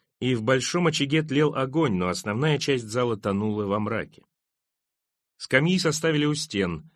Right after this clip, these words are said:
сесть было негде, и обитатели замка стояли кучками, не смея переговариваться. Бран видел старую Нэн, открывавшую и закрывавшую беззубый рот.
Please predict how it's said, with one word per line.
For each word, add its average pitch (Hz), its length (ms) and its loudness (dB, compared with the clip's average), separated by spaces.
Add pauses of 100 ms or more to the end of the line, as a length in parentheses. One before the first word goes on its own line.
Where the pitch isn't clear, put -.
(200)
сесть 123 340 0
было 113 240 -2
негде, 90 560 0 (280)
и 95 100 -2
обитатели 113 480 0
замка 127 340 -2
стояли 107 400 -2
кучками, - 600 -10 (300)
не 95 140 -2
смея 92 380 0
переговариваться. 87 920 -4 (380)
Бран 139 380 2
видел 151 240 2
старую 135 480 2
Нэн, 107 400 0 (500)
открывавшую 107 840 0
и - 20 -4
закрывавшую 95 640 -4
беззубый 87 480 -4
рот. 80 320 -6